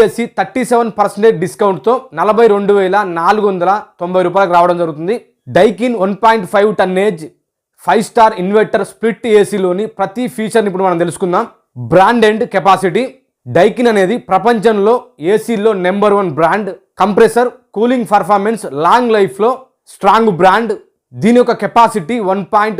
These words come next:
ఫైవ్ టన్నేజ్. నూట పదకొండు నుండి నూట యాభై స్క్వేర్ ఫీట్స్ ఉన్న రూమ్స్కి ఇది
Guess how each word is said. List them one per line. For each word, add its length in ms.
ఫైవ్ 260
టన్నేజ్. 440
నూట 160
పదకొండు 460
నుండి 240
నూట 180
యాభై 300
స్క్వేర్ 340
ఫీట్స్ 260
ఉన్న 100
రూమ్స్కి 360
ఇది 80